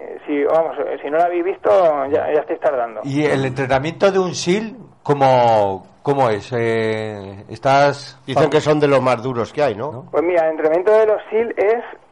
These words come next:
Speaker 1: mm, para que nos entendamos, probablemente el entrenamiento militar más duro que hay. O sea, las, el proceso selectivo es brutal. Eh, para empezar,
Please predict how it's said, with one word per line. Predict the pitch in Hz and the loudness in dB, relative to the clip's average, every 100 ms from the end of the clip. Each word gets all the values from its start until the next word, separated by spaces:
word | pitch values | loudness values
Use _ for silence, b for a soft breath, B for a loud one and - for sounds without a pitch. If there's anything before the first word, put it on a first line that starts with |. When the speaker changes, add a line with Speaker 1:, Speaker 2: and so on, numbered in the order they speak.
| _ - | _ -10
Speaker 1:
mm, | 165 160 156 156 151 143 127 - | -6 -6 -6 -8 -10 -12 -14 -6
para | 156 147 143 | 0 0 0
que | 151 151 147 147 147 | 2 2 2 0 -2
nos | 143 | -4
entendamos, | 160 151 175 214 214 | -2 0 2 2 0
probablemente | - 160 185 208 220 214 233 | 2 2 4 2 2 0 0
el | 202 | 0
entrenamiento | 175 165 160 185 208 202 196 190 185 - - - - | 0 0 -2 0 4 6 6 6 4 -2 -10 -14 -14
militar | - 175 170 185 190 | -6 -2 0 0 0
más | 180 160 | -2 0
duro | 180 196 190 | 2 2 2
que | 143 | 0
hay. | 135 123 - 131 | 0 -2 -6 -2
O | |
sea, | 147 139 | 0 0
las, | 139 | 0
el | 143 151 | -2 -2
proceso | 151 196 190 | -2 0 0
selectivo | 202 185 208 190 | 0 0 2 4
es | 208 262 - B B B B B | 4 0 -6 B B B B B
brutal. | - 143 151 131 113 - - | -4 0 0 -2 -6 -14 -4
Eh, | 151 147 143 139 | -2 0 -2 -2
para | 151 | -2
empezar, | 151 156 208 240 | -2 -2 0 -2